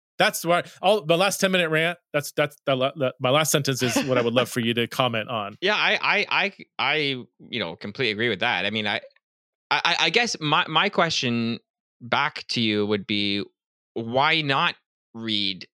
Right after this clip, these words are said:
Speaker 2: five twenty-five and following as,
Speaker 1: Mm-hmm.
Speaker 2: as a form of submission? As long as you, so this is my thing. It's like, you just, like, if we just view submission very narrowly as like, I, I get an order,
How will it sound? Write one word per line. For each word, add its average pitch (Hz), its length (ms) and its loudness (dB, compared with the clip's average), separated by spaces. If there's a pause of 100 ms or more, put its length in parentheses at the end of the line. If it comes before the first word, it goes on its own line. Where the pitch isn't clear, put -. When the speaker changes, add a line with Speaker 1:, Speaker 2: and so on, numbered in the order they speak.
(420)
Speaker 2:
five 98 400 0
twenty-five 95 680 -4
and 90 260 -6
following 92 540 -4
as, 90 640 -4
Speaker 1:
Mm-hmm. 110 160 -16 (240)
Speaker 2:
as 90 300 -4
a - 80 -12 (300)
form 120 480 2
of - 180 -8
submission? 90 500 -6
As 196 180 2
long 254 160 2
as 247 120 0
you, 214 100 2 (200)
so 240 140 6
this 285 200 2
is 220 80 0
my 156 180 2
thing. 269 280 0
It's 127 160 0
like, 139 220 0 (460)
you 196 220 0
just, 233 300 -2 (160)
like, 156 280 -4 (120)
if 170 180 -2
we 180 80 0
just 220 200 0
view 170 280 0
submission 165 400 -4
very 139 160 0
narrowly 107 480 0
as 104 160 -4
like, 101 180 -4 (360)
I, 120 220 0 (360)
I 110 120 0
get 113 100 -2
an 143 80 -4
order, 107 340 -4